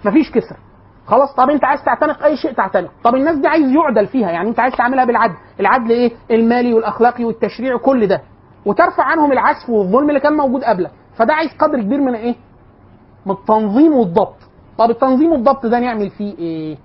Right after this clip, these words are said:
سيدنا عمر بن الخطاب، واحد، اول قرار خده، المسلمين ما كانش عندهم لا القدره الاقتصاديه ولا التقنيه ان هم يغيروا العمله. المسلمين بيتعاملوا اما بعمله فارس او عمله الروم، يا ده يا ده، يعمل بيها ايه؟ سيدنا عمر بن الخطاب ما كانش عنده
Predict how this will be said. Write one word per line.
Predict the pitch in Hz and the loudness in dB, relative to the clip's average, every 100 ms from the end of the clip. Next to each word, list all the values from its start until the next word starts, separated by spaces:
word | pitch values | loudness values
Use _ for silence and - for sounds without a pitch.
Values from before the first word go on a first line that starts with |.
| - - - | -20 -20 -6
سيدنا | 311 359 | -2 0
عمر | 349 | 0
بن | |
الخطاب، | 294 247 - 196 - | -2 -4 -2 -4 0
واحد، | 302 302 214 254 | 0 0 -2 0
اول | 302 285 | 0 2
قرار | - 262 240 | 2 2 2
خده، | 208 170 - - - _ - - - 214 | -2 -4 -8 -18 -20 _ -20 -20 -8 -2
المسلمين | 233 - 320 381 | -2 2 2 2
ما | 330 | 2
كانش | 359 359 | 0 -2
عندهم | 294 294 339 294 | -2 0 2 4
لا | 302 | 2
القدره | 277 311 285 | 2 2 2
الاقتصاديه | 233 - - 254 294 285 | 2 -4 -2 0 4 2
ولا | 262 | 2
التقنيه | - - 240 302 | -4 -4 -2 0
ان | 269 | -2
هم | 294 | 0
يغيروا | 277 220 226 247 | 2 2 2 2
العمله. | 190 185 120 - - - - _ - - | 2 -2 -4 -16 -20 -20 -20 _ -18 -16
المسلمين | 160 226 262 | -6 -2 0
بيتعاملوا | 233 226 240 202 220 | 0 0 0 -2 0
اما | 254 | 0
بعمله | 214 247 233 | 0 0 -2
فارس | - 262 277 233 | 0 0 0 -2
او | 220 | -2
عمله | 247 220 | -2 -4
الروم، | 185 175 - - - | -6 -6 -10 -16 -2
يا | 190 | 0
ده | 277 285 | 2 0
يا | 214 | -2
ده، | 190 156 - | -2 -4 -6
يعمل | 262 277 | -4 -2
بيها | 247 254 | 0 0
ايه؟ | 240 240 - _ | 0 -2 -8 _
سيدنا | - 285 | -6 -2
عمر | 285 | -2
بن | |
الخطاب | 233 294 | 0 0
ما | 285 | 0
كانش | 277 269 | -2 -4
عنده | 262 269 277 | -4 -4 -6